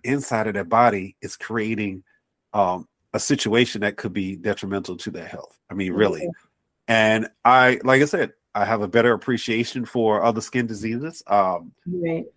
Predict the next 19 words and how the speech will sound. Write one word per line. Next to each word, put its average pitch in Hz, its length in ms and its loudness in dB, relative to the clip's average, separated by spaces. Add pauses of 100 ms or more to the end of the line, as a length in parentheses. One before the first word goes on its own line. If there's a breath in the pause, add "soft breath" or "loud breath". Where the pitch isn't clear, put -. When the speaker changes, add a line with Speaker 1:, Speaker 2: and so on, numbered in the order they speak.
(600)
Speaker 1:
in 123 240 4
one 143 240 6
end, 120 440 0
I 110 180 0
felt 135 320 2
like 117 240 2
we 117 140 0
were 113 120 2
all 113 240 4
one 113 240 -2
and 98 100 -6
the 87 40 -10
same 107 460 -6
'cause - 260 -4
we're 90 80 -8
fighting 107 360 -2
for 104 140 -8
the 95 80 -6
same 110 480 -2